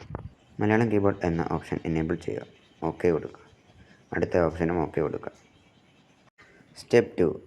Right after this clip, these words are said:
സെലക്ട് കീബോർഡ്. അത് ക്ലിക്ക് ചെയ്യുക. എന്നിട്ട് മലയാളം എന്ന ഓപ്ഷൻ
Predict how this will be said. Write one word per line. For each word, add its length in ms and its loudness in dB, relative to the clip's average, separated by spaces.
സെലക്ട് 560 0
കീബോർഡ്. 480 -2
അത് 160 -2
ക്ലിക്ക് 280 -6
ചെയ്യുക. 360 -4
എന്നിട്ട് 220 6
മലയാളം 560 8
എന്ന 240 4
ഓപ്ഷൻ 400 0